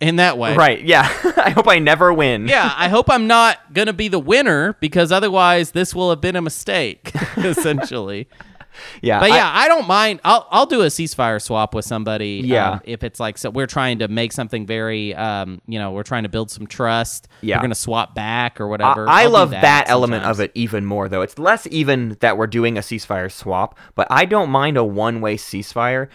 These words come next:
Speaker 2: if what we're talking about is an incredibly specific, non-binding deal where you know them having your ceasefire is not the leverage. And in, in this situation I'm talking about is something like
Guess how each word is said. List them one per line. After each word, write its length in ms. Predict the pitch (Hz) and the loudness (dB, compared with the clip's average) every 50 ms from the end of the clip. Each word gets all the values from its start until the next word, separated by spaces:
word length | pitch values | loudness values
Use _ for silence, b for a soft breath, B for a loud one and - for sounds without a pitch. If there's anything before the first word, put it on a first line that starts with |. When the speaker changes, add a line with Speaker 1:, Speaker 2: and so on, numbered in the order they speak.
| B B 143 _ - | B B -10 _ 0
Speaker 2:
if 180 | 127 131 - | 0 0 2
what 220 | - 113 127 - - | 0 0 0 0 0
we're 120 | 135 117 | -2 -2
talking 540 | - - - - 107 113 117 - 143 139 143 | -4 -6 -6 -2 -2 -2 -2 -2 -4 -4 -2
about 300 | 147 151 156 160 160 - | 0 0 0 0 0 -2
is 120 | 131 117 123 | -4 -4 -4
an 80 | 117 | -4
incredibly 640 | 107 101 - - - - 123 123 135 117 131 131 127 | -6 -8 -10 -6 -2 0 0 2 2 0 0 -2 -2
specific, 920 | - - - - 113 104 - - - - 127 113 - - 101 101 - - _ _ _ _ _ | -4 -8 -8 -8 -8 -8 -8 -10 -6 -2 -2 -2 -2 -4 -8 -10 -10 -14 _ _ _ _ _
non-binding 800 | 104 107 107 107 110 113 117 110 107 110 113 107 110 107 104 104 92 | -2 0 2 2 2 2 2 2 0 0 0 -2 -6 -6 -6 -6 -6
deal 440 | 98 101 104 110 123 139 160 160 b b b b b b _ | -6 -4 -2 -2 0 -2 -2 -4 b b b b b b _
where 680 | - 113 113 135 135 135 123 113 110 107 104 98 - _ _ | -4 2 4 6 6 6 6 4 4 2 0 -2 -6 _ _
you 200 | - 113 135 135 | -6 -4 -2 -2
know 800 | 127 123 127 147 175 185 165 131 110 101 95 92 92 95 101 - _ _ _ _ | -2 0 0 2 4 6 6 6 4 4 2 0 -2 -4 -6 -8 _ _ _ _
them 280 | - 104 107 135 135 135 | -8 -2 0 2 2 2
having 260 | 139 135 131 123 127 | 2 2 0 0 0
your 120 | 120 117 113 | -4 -4 -6
ceasefire 680 | - - 139 135 - - - 117 107 104 101 98 80 | -6 -6 -6 -6 -6 -2 0 0 2 2 0 -2 -4
is 120 | 107 98 | -6 -6
not 300 | 104 107 104 104 110 - | -4 -2 -2 -2 -2 -4
the 80 | - 101 | -6 -6
leverage. 420 | 98 98 90 90 90 80 - - - | -4 -4 -4 -4 -6 -10 -12 -10 -8
And 140 | 110 110 | -6 -6
in, 80 | 107 - - | -6 -6 -6
in 120 | 120 117 104 | -6 -2 0
this 160 | 135 139 - | 0 0 0
situation 460 | - 151 - 151 147 151 151 - 147 | -2 -8 -4 -2 0 -2 -2 -2 -6
I'm 80 | 127 120 | -8 -4
talking 320 | - 165 156 156 - 127 | -2 -2 -2 0 -2 -2
about 240 | 113 110 107 101 - | 0 0 0 0 0
is 200 | 113 107 101 - _ | -2 -4 -6 -10 _
something 560 | - - - 151 139 135 - 139 127 120 117 | -10 -4 -4 -4 -4 -4 -6 -6 -6 -4 -2
like 380 | 113 107 104 98 101 - - | -2 -2 -2 -2 -6 -10 -16